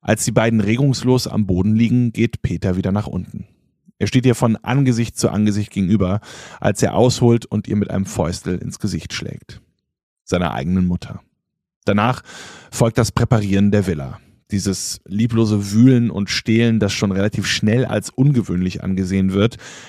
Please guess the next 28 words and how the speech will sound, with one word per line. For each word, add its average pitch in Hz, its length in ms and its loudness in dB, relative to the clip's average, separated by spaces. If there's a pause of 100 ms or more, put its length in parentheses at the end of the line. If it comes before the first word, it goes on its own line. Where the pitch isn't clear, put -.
(140)
Es - 180 -4
soll 123 160 4
natürlich 135 380 2
so - 160 -2
aussehen, 123 500 2
als 107 160 -4
sei 104 100 2
jemand 107 280 2
hier 90 140 -2
auf 92 120 -8
Beute 92 400 0
aus 101 220 -4
gewesen. 98 420 0
Er 101 100 0
macht 104 200 0
einen 104 160 0
Rollladen 120 420 2
in 110 120 0
der 107 120 0
Einliegerwohnung 120 640 2
runter 113 340 2
und 98 280 0 (340)
hinterlässt 104 460 2
dabei 101 240 2
Blutspuren 98 580 0
von 92 260 -2
Susannes 90 460 -2
Blut. - 480 -10